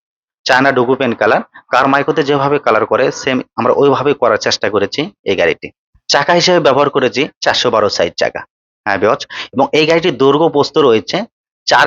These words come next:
ফিটে দুই ইঞ্চি কম এবং লম্বায় রয়েছে চোদ্দ ফিট, অর্থাৎ ছেচল্লিশ ইঞ্চি by চোদ্দ ফিট। এই গাড়িতে একটি লিথিয়াম ব্যাটারি রয়েছে, যা এক লক্ষ পঁয়ষট্টি হাজার টাকা দিয়ে এই লিথিয়াম ব্যাটারিটি কেনা হয়েছে। একশো আশি অ্যাম্পিয়ার, চৌরাশি অ্যাম্পিয়ার।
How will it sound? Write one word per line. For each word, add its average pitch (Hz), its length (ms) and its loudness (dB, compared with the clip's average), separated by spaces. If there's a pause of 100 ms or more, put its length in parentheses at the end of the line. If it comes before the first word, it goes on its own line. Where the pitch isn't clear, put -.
ফিটে 170 200 -2
দুই 143 180 0
ইঞ্চি 123 200 -2
কম 120 320 0
এবং 123 300 0 (320)
লম্বায় 143 360 2
রয়েছে 135 260 0
চোদ্দ 131 340 0
ফিট, - 240 -6 (560)
অর্থাৎ 131 220 -2
ছেচল্লিশ 170 520 0
ইঞ্চি 135 240 0
by 131 140 2
চোদ্দ 104 360 0
ফিট। - 140 -2 (320)
এই 127 120 -2
গাড়িতে 147 200 -2
একটি 156 200 -2
লিথিয়াম 135 360 0
ব্যাটারি 117 280 0
রয়েছে, 101 260 0 (500)
যা 107 340 0 (340)
এক 123 180 -4
লক্ষ 151 180 0
পঁয়ষট্টি 156 540 0
হাজার 160 280 -2
টাকা 120 180 2
দিয়ে 120 160 0
এই 127 60 2
লিথিয়াম 120 360 -2
ব্যাটারিটি 117 400 0
কেনা 98 220 -2
হয়েছে। 73 220 -6 (680)
একশো 101 320 -2
আশি 110 240 0
অ্যাম্পিয়ার, 107 280 -2
চৌরাশি 107 380 0
অ্যাম্পিয়ার। 104 320 -2